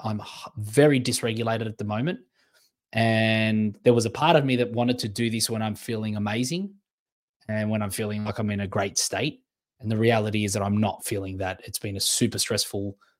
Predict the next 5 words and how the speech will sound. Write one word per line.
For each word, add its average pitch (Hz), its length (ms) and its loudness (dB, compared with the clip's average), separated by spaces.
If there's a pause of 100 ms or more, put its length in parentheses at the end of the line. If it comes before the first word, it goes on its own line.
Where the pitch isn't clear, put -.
(140)
uh, 98 240 -4
few 104 240 0
months, 123 560 0
uh, 101 380 -4 (100)
and 101 640 0